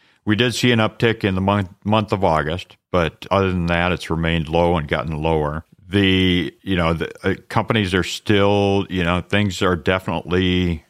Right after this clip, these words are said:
employee side in terms of companies still working on getting and retaining employees and, and looking for ways that they can retain and, and keep their,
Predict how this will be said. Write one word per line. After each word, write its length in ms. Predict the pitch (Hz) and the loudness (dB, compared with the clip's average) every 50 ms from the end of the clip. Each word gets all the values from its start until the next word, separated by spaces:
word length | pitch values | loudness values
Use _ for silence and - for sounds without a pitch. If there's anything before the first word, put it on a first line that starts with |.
| _ _ _ _ _ _ | _ _ _ _ _ _
employee 720 | 92 95 87 - - - 107 113 123 123 107 85 80 78 | -2 -2 -2 -2 -4 -2 2 2 4 4 2 0 0 -2
side 540 | 73 - - 78 71 71 76 80 82 76 80 | -4 -4 -2 -2 -2 -2 -2 -4 -4 -4 -4
in 140 | 80 80 76 | -4 -4 -6
terms 520 | - - 85 85 85 82 76 76 - - - - | -4 -4 -2 -2 -2 -2 -4 -6 -10 -12 -8 -4
of 540 | 78 80 78 78 76 76 71 - - - _ _ _ _ _ _ _ _ _ _ - | -2 0 0 0 0 -2 -6 -10 -14 -20 _ _ _ _ _ _ _ _ _ _ -4
companies 800 | - 101 87 - 92 90 87 85 82 78 71 - - - - - - - | -4 -4 -2 -2 0 0 2 2 0 -2 -4 -6 -10 -10 -12 -16 -20 -20
still 340 | - - - - 110 98 90 | -14 -14 -4 0 0 0 2
working 480 | 90 85 87 92 98 - - 90 87 82 | 2 2 2 0 0 0 0 0 0 2
on 360 | 80 78 82 82 80 76 73 - _ - _ _ _ _ _ _ 87 78 | 0 0 0 0 -2 -4 -6 -10 _ -20 _ _ _ _ _ _ -14 -4
getting 340 | - 110 117 120 120 113 107 | 0 0 2 2 2 2 2
and 220 | 95 92 90 82 80 | 2 2 2 2 0
retaining 520 | 80 78 - - 90 90 98 107 90 78 | 0 -2 -2 -2 0 0 2 2 0 -2
employees 600 | 73 69 - - 73 67 62 - - - 87 85 | -4 -6 -8 -8 -6 -4 -4 -4 -4 -4 -4 -4
and, 420 | 85 80 78 80 80 78 78 76 - - | -2 -2 -2 -2 -2 -4 -6 -8 -8 -4
and 380 | 82 80 80 80 78 78 80 73 | -2 0 0 0 0 -2 -2 0
looking 360 | 76 87 98 - - 95 82 | 2 0 0 2 0 -2 0
for 160 | - 85 85 | 2 2 2
ways 400 | 80 80 82 80 78 80 73 - | 2 2 2 2 2 0 -2 -2
that 260 | 87 80 76 73 - | -4 -2 -2 -4 -2
they 160 | - 80 78 | -2 -2 -2
can 500 | 76 - - - 73 76 73 71 76 78 73 - _ | -2 -4 -4 -6 -4 -4 -4 -6 -8 -10 -12 -12 _
retain 680 | 78 82 85 76 - - - 82 85 82 78 78 80 | 0 0 0 0 0 -4 -2 -2 0 0 0 0 -2
and, 340 | 78 73 73 71 71 73 71 - _ _ | -2 -2 -2 -4 -4 -6 -8 -12 _ _
and 600 | - 73 76 73 69 76 76 73 71 71 76 - - - - | -8 -6 -6 -4 -4 -6 -6 -6 -6 -8 -8 -10 -16 -16 -4
keep 260 | - - 156 - - | -4 -4 -4 0 0
their, 360 | 107 92 85 82 82 82 80 | 0 2 2 2 2 2 0